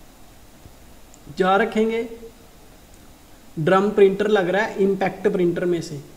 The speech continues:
सबसे हाई speed, impact में से। लेकिन पूरे printer में से अगर पूछा जाए कि सभी printer में से, सभी printer में से किस प्रिंटर की सबसे हाई speed होती है, तो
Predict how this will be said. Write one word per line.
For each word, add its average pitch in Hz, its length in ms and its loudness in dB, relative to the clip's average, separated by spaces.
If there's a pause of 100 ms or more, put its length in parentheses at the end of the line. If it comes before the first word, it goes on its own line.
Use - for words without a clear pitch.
(360)
सबसे 180 400 -2 (540)
हाई 190 240 0
speed, 160 380 -4 (160)
impact 220 380 -2
में 233 180 2
से। 160 160 -4
लेकिन 196 320 2
पूरे 240 320 6
printer 247 360 4
में 277 160 0
से 240 80 -2
अगर 233 180 0
पूछा 226 300 -2
जाए 226 180 2
कि 262 140 -4 (420)
सभी 220 340 2
printer 233 380 2
में 240 200 2
से, 240 460 0 (240)
सभी 208 320 0
printer 226 360 2
में 220 180 2
से 208 160 2 (440)
किस 254 200 0
प्रिंटर 220 380 0
की 247 160 -2
सबसे 226 320 -2
हाई 202 220 4
speed 196 280 0
होती 202 200 2
है, 214 100 2
तो 214 120 -4